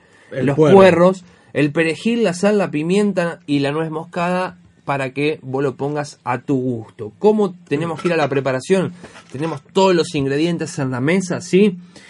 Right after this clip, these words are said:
Speaker 2: Y la preparación dice que tenés que cortar los puerros en rodajas muy finas, saltearlos en aceite de oliva, incorporar el,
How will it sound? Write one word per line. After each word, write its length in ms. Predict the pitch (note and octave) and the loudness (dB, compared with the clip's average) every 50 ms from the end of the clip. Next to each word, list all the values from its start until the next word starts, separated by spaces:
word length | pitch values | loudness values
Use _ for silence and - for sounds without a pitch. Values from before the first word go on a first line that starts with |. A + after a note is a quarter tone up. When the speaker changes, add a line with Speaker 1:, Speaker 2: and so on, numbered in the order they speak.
| - - - - - - | -20 -20 -20 -20 -10 -4
Speaker 2:
Y 120 | - D3 | 0 0
la 100 | D#3+ D3+ | 2 2
preparación 500 | D3+ D#3+ C#3+ D#3 D3+ D3+ - - G#3 G3 | 2 0 0 0 -2 -2 -2 0 0 2
dice 220 | G3 G3 F3+ F3+ | 2 0 0 -2
que 100 | D#3+ D#3+ | -2 -2
tenés 220 | C#3 C#3+ D3+ E3 E3 | -2 -4 -6 -6 -6
que 100 | E3 C#3+ | -6 -6
cortar 360 | - D3 D3 D3 G3+ G3+ G3+ | -4 -4 -2 0 0 0 2
los 140 | F#3+ F3+ F3+ | 0 0 0
puerros 420 | - F#3+ G3 F3+ F3 E3 - - | 2 0 2 2 0 -2 -4 -4
en 100 | D#3 C#3 | -4 -4
rodajas 400 | C3+ D3 D#3+ E3 E3 - D3+ C#3 C3 | -2 -2 -2 -4 -4 -6 -8 -8 -6
muy 280 | D3+ D#3+ F3+ F3+ F3+ | -4 0 0 0 0
finas, 480 | F3 F3+ - A#3+ A#3 A3+ A3+ G3+ F#3 - | -2 -4 -4 -2 0 0 0 0 -2 -2
saltearlos 720 | - C#3+ C3 C3+ C#3+ C#3 F3+ F3 F3 E3+ E3 D#3 - - | -2 -2 -2 -2 0 0 0 0 2 0 -2 -6 -6 -6
en 100 | C#3+ C#3 | -6 -6
aceite 420 | C3 C3+ - E3 D#3 D3 C3+ C3+ C#3+ | -6 -6 -2 -2 -2 -2 -2 -4 -4
de 60 | C#3 | -4
oliva, 560 | C#3+ D3+ F3 F#3+ G#3 G3+ G3 F#3+ F#3 F#3+ F#3+ - _ _ - _ _ - _ _ _ _ _ _ _ - | -2 -2 0 0 2 2 4 2 2 0 -4 -10 _ _ -20 _ _ -20 _ _ _ _ _ _ _ -6
incorporar 720 | D#3 D#3 D#3 D3 C#3 D#3+ D#3 C#3+ C3 D3+ D#3+ F3 F3 F3+ | -4 -2 -2 -2 -2 -2 -2 -2 -2 -2 0 2 2 2
el, 140 | F3 D#3 C#3 | 2 0 -2